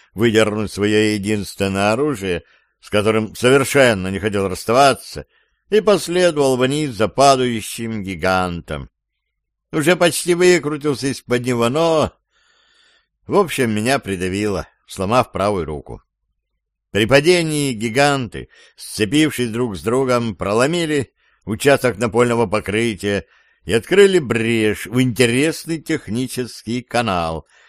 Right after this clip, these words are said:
на который я невольно обратил внимание, так как лежал практически лицом в нём. Канал оказался второстепенный резервный канал обеспечения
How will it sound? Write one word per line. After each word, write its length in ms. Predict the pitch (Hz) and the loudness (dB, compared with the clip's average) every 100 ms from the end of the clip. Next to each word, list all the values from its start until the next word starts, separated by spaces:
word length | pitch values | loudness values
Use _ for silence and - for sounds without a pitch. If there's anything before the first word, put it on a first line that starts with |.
| _ | _
на 120 | 98 | -4
который 360 | 98 110 107 110 | 2 4 4 4
я 120 | 110 | 4
невольно 340 | 113 110 110 104 | 4 2 2 2
обратил 380 | 98 101 104 98 | -2 -2 -2 -4
внимание, 720 | 101 101 117 120 110 104 - _ _ - | -4 -2 0 0 0 -4 -6 _ _ -2
так 180 | 110 101 | 0 0
как 200 | 104 - | -4 -2
лежал 360 | 104 98 110 101 | -2 2 2 2
практически 800 | 98 90 113 107 104 101 - | -4 -4 -6 -6 -6 -8 -6
лицом 560 | 104 104 - 110 104 95 | -4 -4 0 0 0 -2
в 100 | 101 | -2
нём. 500 | 131 135 104 65 - _ _ _ _ _ _ _ _ _ | 2 4 2 -2 -16 _ _ _ _ _ _ _ _ _
Канал 760 | - 98 123 139 135 123 107 | -4 2 6 6 6 2 0
оказался 1000 | 95 85 80 - 131 160 160 - 151 151 - _ _ _ _ _ _ _ _ _ _ _ _ _ | -2 -4 -10 2 4 4 2 -2 0 0 -4 _ _ _ _ _ _ _ _ _ _ _ _ _
второстепенный 1200 | - 180 - - 147 - 123 117 117 127 143 - | -2 0 0 -4 -4 2 2 2 -2 -6 -12 -8
резервный 640 | 120 127 110 123 110 110 | -4 -2 2 2 2 -2
канал 340 | 107 110 104 98 | 0 2 2 0
обеспечения 840 | 90 - 95 - 120 127 147 | -6 -8 -8 -2 -2 -2 -6